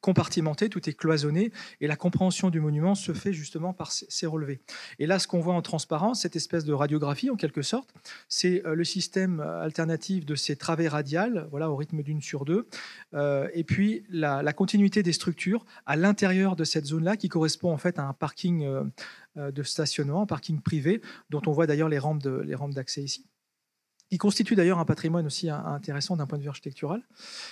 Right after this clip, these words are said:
Et donc, euh, le recours à ces relevés est relativement important et, euh, grâce à l'ensemble des observations que nous avons, euh,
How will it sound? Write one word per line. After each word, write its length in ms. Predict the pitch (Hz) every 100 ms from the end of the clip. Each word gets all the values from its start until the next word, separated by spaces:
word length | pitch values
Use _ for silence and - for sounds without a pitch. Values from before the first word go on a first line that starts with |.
| -
Et 80 | 143
donc, 300 | 175 208 -
euh, 200 | 165 151
le 140 | 147 156
recours 340 | 170 214 185
à 60 | 160
ces 160 | -
relevés 380 | 151 143 185 214
est 40 |
relativement 440 | 147 151 - 160 147
important 480 | 139 131 - 247 202
et, 260 | 160 190 214
euh, 440 | 151 139 139 139
grâce 440 | 151 156 180 - 214 _ - _ -
à 120 | 160
l'ensemble 340 | 156 160 180 165
des 100 | 156
observations 440 | 151 156 - 180
que 100 | 170
nous 140 | 143
avons, 420 | 147 143 156 151
euh, 80 | 131